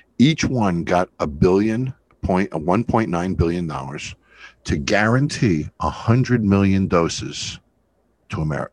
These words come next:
to American citizens first through the federal government. So they got a hundred million doses from one company. Then they went and, and wrote another check for a billion nine and got another hundred million from a second company.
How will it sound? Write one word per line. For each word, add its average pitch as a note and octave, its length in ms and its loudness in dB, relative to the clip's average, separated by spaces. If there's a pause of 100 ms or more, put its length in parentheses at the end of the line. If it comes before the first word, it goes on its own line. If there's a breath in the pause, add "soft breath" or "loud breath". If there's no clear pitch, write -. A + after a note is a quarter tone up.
to G2 140 0
American E2 380 0
citizens - 480 -6
first - 320 -8
through D2 120 -6
the - 80 -6
federal B1+ 280 -6
government. - 400 -14 (720 loud breath)
So - 180 0
they F2 140 2
got E2 180 2
a D2+ 60 2
hundred F3 580 2
million B2 400 2
doses G2 420 -2
from D#2 220 -6
one F2+ 200 0
company. C#2+ 420 -10 (720 loud breath)
Then C#3 120 4
they C#3 100 4
went A#2+ 260 2
and, G2 280 0
and F2+ 180 -2
wrote F#2+ 160 0
another G2 380 2
check F#2 360 -2
for - 320 -8
a D#2+ 80 -4
billion G#2 600 2
nine D#2 440 -6 (440 loud breath)
and F2+ 140 -2
got F2 140 2
another G2+ 420 2
hundred D#2 360 -8
million D#2 260 -8
from D2+ 220 -8
a - 20 -4
second G2 460 -4
company. C#2+ 440 -12